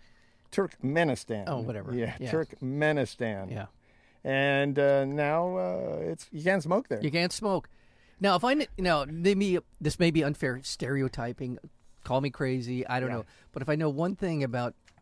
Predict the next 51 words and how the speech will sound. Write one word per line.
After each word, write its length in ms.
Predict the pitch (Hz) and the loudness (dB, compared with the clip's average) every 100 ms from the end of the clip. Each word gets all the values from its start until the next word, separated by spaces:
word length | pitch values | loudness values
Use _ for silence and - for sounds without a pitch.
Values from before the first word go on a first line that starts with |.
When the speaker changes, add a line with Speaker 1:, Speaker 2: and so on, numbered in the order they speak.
| _ | _
Speaker 2:
people 540 | 147 135 139 113 110 - | -8 -8 -6 -6 -6 -8
in 240 | 135 117 117 _ | -6 -6 -8 _
S-, 300 | - - - _ _ _ | -18 -16 -16 _ _ _
South 300 | - - 143 | -4 2 4
Speaker 1:
They 120 | 147 170 | 6 6
smoke. 180 | 151 | 6
Speaker 2:
Asia, 140 | 101 202 - | 4 -2 -4
Speaker 1:
Yeah. 140 | 127 - - - | -2 -2 -6 -2
Speaker 2:
I 140 | 135 139 | 2 2
mean, 220 | 139 151 | 2 0
you 120 | 156 | 2
Speaker 1:
Yeah. 140 | 165 - | 0 2
Speaker 2:
go 220 | 170 170 | 2 2
almost 440 | - 196 233 160 - | 6 6 8 4 6
anywhere 460 | 175 180 147 113 | 6 8 6 2
in 120 | 113 113 | 0 0
South 280 | 131 120 | 0 2
Asia. 320 | 131 120 107 160 | 0 -2 -2 4
Speaker 1:
Well, 220 | 156 117 | 4 4
this 220 | 147 131 | -2 -2
isn't, 400 | 139 113 95 - | -2 -4 -6 -4
Speaker 2:
The, 60 | 147 | -4
Speaker 1:
yeah, 140 | 107 | -4
yeah, 260 | 110 113 - | -8 -10 -4
Speaker 2:
well, 320 | 185 160 190 | 2 4 4
Speaker 1:
yeah. 60 | 165 | 0
Speaker 2:
it's, 240 | - - - | -4 -10 -10
you're 240 | 156 135 | -2 0
Speaker 1:
It's 80 | 123 | 0
Speaker 2:
saying 260 | - 135 117 | 0 -2 2
Speaker 1:
Turkmenister. 880 | 208 127 - 135 107 107 - 104 151 | 2 2 -4 -4 -2 -4 -6 -4 0
Speaker 2:
Yeah, 160 | 139 | 0
but 160 | 127 139 | 2 -2
it's 160 | - | -2
in 120 | 151 127 | -4 -4
that 220 | 107 - - | -6 -8 -4
Speaker 1:
It's 160 | 170 | 0
Speaker 2:
South 200 | 175 143 | 2 2
Speaker 1:
in, 80 | 147 | 0
well, 240 | 160 131 139 | 0 0 0
it's, 320 | 208 302 - 240 | -2 -4 -4 2
Speaker 2:
India, 320 | 220 190 202 | 2 6 6
Speaker 1:
God. 380 | 185 175 165 165 | 8 8 6 4
Speaker 2:
it's, 240 | 156 - | -2 0
it's 80 | 160 | 4
Speaker 1:
I 80 | 180 | 6
would 100 | 170 | 6
say 120 | 185 | 4
Speaker 2:
in 60 | 196 | 6
Speaker 1:
one 160 | 247 | 6
thing 140 | 240 | 4